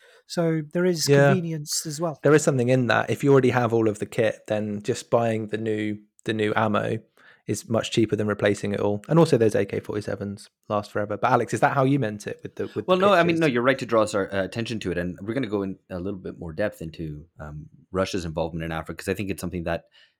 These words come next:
Speaker 3: has come to light quite a lot in the past year in light of the U-, Ukraine war, but was something that was not very much discussed until then, um, certainly not in kind of, you know, mainstream newspapers and so on. It's worth noting that Af-,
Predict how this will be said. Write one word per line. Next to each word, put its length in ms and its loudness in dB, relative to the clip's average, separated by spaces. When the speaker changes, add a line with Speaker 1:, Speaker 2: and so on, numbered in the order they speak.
Speaker 3:
has 440 -4
come 180 -4
to 120 -10
light 320 0
quite 200 -2
a 40 -4
lot 420 -4
in 140 -8
the 60 -8
past 300 -10
year 600 -4
in 100 -12
light 260 -2
of 240 -8
the 480 -10
U-, 140 -20
Ukraine 520 -2
war, 160 -4
but 180 -10
was 380 -10
something 540 -8
that 120 -4
was 180 -8
not 280 0
very 140 -2
much 200 -10
discussed 440 -10
until 260 -12
then, 320 -12
um, 200 -6
certainly 240 -8
not 200 -6
in 80 -20
kind 200 -16
of, 60 -20
you 100 -20
know, 80 -20
mainstream 400 -12
newspapers 560 -12
and 80 -16
so 220 -8
on. 120 -14
It's 140 -6
worth 200 4
noting 280 0
that 160 2
Af-, 320 -4